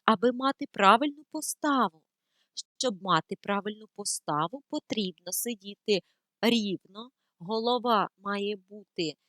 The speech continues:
не нахилена дуже, так, спинка пряма, сидимо спинкою, маємо торкатися нашого стільчика, задньої стіночки стільчика. Так,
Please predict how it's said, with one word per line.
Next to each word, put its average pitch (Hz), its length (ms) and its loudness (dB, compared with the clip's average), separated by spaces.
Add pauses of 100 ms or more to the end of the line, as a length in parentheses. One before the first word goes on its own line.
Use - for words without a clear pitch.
(160)
не 208 280 -2
нахилена 233 920 -2
дуже, 226 520 -10 (460)
так, 247 240 0
спинка 220 640 -2
пряма, 214 800 0 (320)
сидимо 254 760 -2
спинкою, 214 920 -4 (320)
маємо 220 640 2 (240)
торкатися 240 1080 6
нашого 214 520 0
стільчика, 208 720 -4
задньої 226 500 0
стіночки 220 680 -12
стільчика. 226 760 -2 (440)
Так, 269 380 2